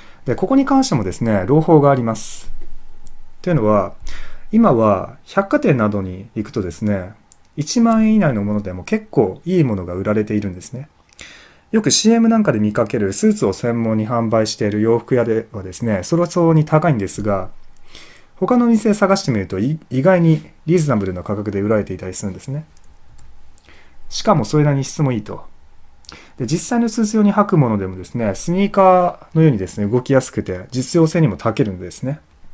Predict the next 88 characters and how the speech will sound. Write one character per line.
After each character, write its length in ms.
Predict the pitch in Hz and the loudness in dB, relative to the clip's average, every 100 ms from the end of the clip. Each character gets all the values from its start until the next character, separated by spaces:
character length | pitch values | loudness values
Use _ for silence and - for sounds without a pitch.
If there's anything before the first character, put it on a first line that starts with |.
| - - - - - - - - | -20 -20 -20 -20 -20 -20 -20 -2
な 80 | 170 | 2
の 80 | |
で、 80 | 120 | 2
こ 160 | 104 202 | 4 4
れ 80 | 240 | 6
ま 100 | 214 | 4
で 80 | |
ス 160 | 123 151 | 2 4
ニ 120 | 156 | 4
ー 20 | |
カ 140 | 160 165 | 4 4
ー 0 | |
慣 120 | 156 | 6
れ 80 | 151 | 4
し 120 | - | 2
た、 400 | 160 147 139 139 | 4 6 6 4
し 80 | - | 0
て 80 | 156 | 0
い 60 | |
た 100 | 151 | 2
人 160 | 147 151 | 0 -2
で 80 | 107 | -4
も 80 | 92 | -4
で 80 | |
す 80 | 87 | -8
ね、 120 | 120 | -6
抵 200 | 104 202 | 0 0
抗 100 | 208 | 2
な 120 | 202 196 | 0 0
く 80 | |
履 140 | 110 107 | -4 -4
く 40 | |
こ 80 | - | -4
と 120 | 110 | -2
が 120 | 92 | -2
で 100 | 90 101 | -2 -4
き 80 | 110 | -4
る 100 | 95 | -6
と 80 | |
思 100 | 92 | -10
い 40 | 90 | -12
ま 100 | 98 | -12
す。 240 | - - _ _ - - - | -12 -14 _ _ -20 -20 -10
と 80 | - | -4
い 20 | |
う 20 | 226 | 0
こ 60 | |
と 80 | 175 | 4
で、 180 | 123 101 | 4 4
そ 80 | 107 | 0
の 80 | |
革 200 | 104 180 | 0 2
靴 180 | 180 175 | 2 2
の 240 | 151 139 - | 2 2 -2
購 220 | - 139 | 0 2
入 120 | 131 117 | 2 0
を 40 | |
検 300 | - 120 117 | -2 -4 -2
討 100 | 117 | -4
し 60 | - | -2
て 80 | |
み 80 | 113 | -4
て 120 | 101 | -6
く 80 | 92 | -8
だ 100 | 87 | -10
さ 180 | - 113 | -6 -4
い。 100 | 98 _ _ _ _ _ _ - - - _ - | -4 _ _ _ _ _ _ -20 -20 -20 _ -2
で、 100 | 147 | 0
こ 80 | |
の 80 | 160 | 4
話 240 | 165 220 220 | 4 4 4
の 80 | |
続 220 | 202 202 196 | 2 0 0
き 20 | |
と 100 | 170 | -2
し 140 | - | 2
て、 240 | 156 127 - | 2 2 0
え、 120 | 120 | -4
次 200 | - 160 | 2 2
の 80 | 113 | 2
セ 160 | 107 | -2
ク 80 | 101 | -6
シ 80 | - | -8
ョ 40 | |
ン 20 | |
に 60 | |
移 20 | |
っ 40 | 90 | -10